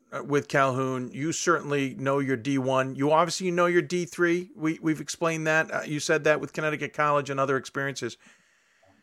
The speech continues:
But really, in the grand scheme of things, what's the biggest thing that you've had to, or maybe still are adapting to or adjusting to or getting used to in the Division Three level with this program?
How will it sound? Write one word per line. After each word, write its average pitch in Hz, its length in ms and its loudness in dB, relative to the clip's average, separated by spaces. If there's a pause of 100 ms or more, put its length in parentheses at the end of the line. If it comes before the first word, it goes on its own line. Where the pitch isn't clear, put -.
(420)
But 208 200 4
really, 240 300 6
in 202 60 2
the 185 60 2
grand 180 340 2
scheme 170 260 -2
of 151 100 0
things, 135 260 -2
what's 165 460 2
the 170 160 4
biggest 170 640 4
thing 151 220 2
that 135 100 0
you've 143 380 2
had 143 280 2
to, 127 200 -2 (100)
or 131 120 4
maybe 143 300 0
still 151 320 4
are 139 180 10
adapting 131 600 2
to 135 200 0
or 123 200 4
adjusting 131 560 2
to 139 260 -2
or 123 100 2
getting 123 300 2
used 131 340 0
to 120 360 -2
in 160 160 2
the 180 100 6
Division 139 500 2
Three 139 200 0
level 123 320 6
with 120 140 2
this 117 180 -2
program? 101 460 -4